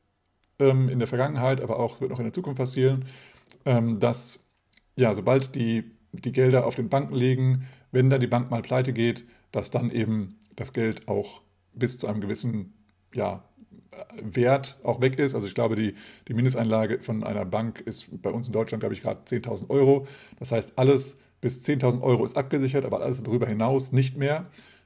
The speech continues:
Und das finde ich schon, schon krass. Es kann auch sein, dass es ein bisschen höher ist. Sorry, wenn ich mich da vertue. Aber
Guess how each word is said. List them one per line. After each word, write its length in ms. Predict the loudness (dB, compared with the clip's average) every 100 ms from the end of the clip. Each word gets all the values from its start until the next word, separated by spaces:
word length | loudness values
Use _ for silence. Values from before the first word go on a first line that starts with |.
| -6
Und 340 | -4 -2 2
das 320 | 0 0 -10 -2
finde 260 | 2 2
ich 140 | 0 -2
schon, 380 | -2 -2 -4 -10 -8
schon 180 | -6 -2
krass. 260 | -2 -2
Es 140 | -8 -4
kann 140 | -4
auch 140 | -4 -6
sein, 120 | -6 -6
dass 100 | -6
es 60 |
ein 60 | -8
bisschen 160 | -4
höher 120 | -2 -2
ist. 300 | -4 -10 -18 -20 -12
Sorry, 260 | -4 -2 -2
wenn 80 |
ich 60 | -4
mich 80 | -4
da 80 | -4
vertue. 480 | -4 -2 0 -2 -4
Aber 400 | 0 4 4 2